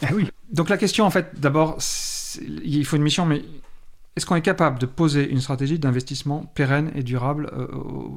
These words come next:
Speaker 2: pour construire une, enfin une, une sorte de résilience, quelque chose qui, qui passe l'échelle, quoi. Donc après, où vous le posez, honnêtement, moi, je, je m'en fiche un peu. Ouais, Bastien fait un boulot extraordinaire,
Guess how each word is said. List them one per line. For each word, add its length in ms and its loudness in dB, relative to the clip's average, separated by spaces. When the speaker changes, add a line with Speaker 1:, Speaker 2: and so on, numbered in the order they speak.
Speaker 2:
pour 120 -8
construire 360 0
une, 120 0
enfin 320 -2
une, 360 -2
une 100 -4
sorte 160 -6
de 60 -2
résilience, 720 -4
quelque 160 -14
chose 140 -12
qui, 200 -8
qui 140 -6
passe 240 -4
l'échelle, 320 -6
quoi. 160 -12
Donc 220 2
après, 240 4
où 100 6
vous 180 6
le 60 6
posez, 420 6
honnêtement, 380 2
moi, 140 0
je, 120 -6
je 80 -8
m'en 100 -4
fiche 220 -8
un 60 0
peu. 120 -2
Ouais, 220 4
Bastien 340 0
fait 160 -2
un 80 4
boulot 420 -2
extraordinaire, 760 -4